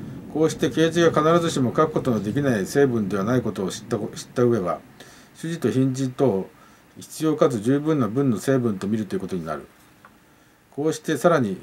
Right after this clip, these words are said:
語法的に主事と、主語と述語との二成分をもって文が構成されるという見解が立てられ、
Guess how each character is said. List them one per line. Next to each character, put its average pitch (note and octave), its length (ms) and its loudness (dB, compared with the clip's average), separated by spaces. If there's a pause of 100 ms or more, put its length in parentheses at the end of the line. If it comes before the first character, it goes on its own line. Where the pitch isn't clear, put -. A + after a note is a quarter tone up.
(100)
語 A#2+ 200 -2
法 E3 100 4
的 D#3+ 160 -2
に D3+ 140 -2
主 E3+ 120 -4
事 E3+ 120 -2
と、 A2+ 80 -2 (160)
主 - 160 -4
語 E3+ 100 4
と B2 80 0
述 A2 240 -2
語 C3+ 100 2
と C#3+ 120 0
の B2 100 0
二 G2+ 140 -4
成 D#3 180 2
分 B2 220 0
を G#2 60 -2
も A2+ 120 -2
っ - 20 -4
て G2 220 -6
文 C#3 220 -4
が A2 100 0
構 B2 200 0
成 B2+ 140 0
さ A#2+ 120 2
れ B2 100 4
る B2 80 2
と A#2+ 80 -2
い B2 60 6
う A#2+ 80 2
見 A#2+ 220 0
解 B2 120 2
が A#2+ 60 2
立 A#2 160 -2
て A#2 120 -2
ら A2+ 120 2
れ、 D#2 160 -6